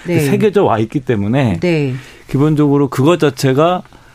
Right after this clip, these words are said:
Speaker 2: 그 때때로 현대인의 삶에는 안 맞는다는 거죠. 왜냐하면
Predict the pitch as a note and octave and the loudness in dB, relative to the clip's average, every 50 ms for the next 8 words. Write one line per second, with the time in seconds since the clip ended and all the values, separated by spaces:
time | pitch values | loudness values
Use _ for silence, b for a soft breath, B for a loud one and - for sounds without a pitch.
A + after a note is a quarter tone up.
0 | B B B - - B2+ A#2+ B2 A#2+ A#2 A#2+ A#2 A2 - D#3 A3 A3+ A3+ - G#3 | B B B -4 -2 0 0 2 0 0 0 -2 -4 -2 -2 -2 0 0 0 -2
1 | F3+ F3+ D#3 F3+ B3+ B3+ B3 B3+ A#3+ A3+ G#3+ G#3 E3 F3+ F#3+ F#3 F3+ E3+ C#3 G#2+ | -2 0 0 2 2 2 4 2 2 2 2 0 0 0 0 0 0 0 0 0
2 | G#2 A#2 C#3+ D#3 D#3 C#3 C3 B2 A2 G2+ - G#2+ A2 A2 A2 A2 B2+ C3+ C3+ C#3+ | 2 2 2 2 2 2 0 0 -2 -4 -6 -8 -6 -2 0 0 2 2 2 0
3 | D3 C#3 | -2 -4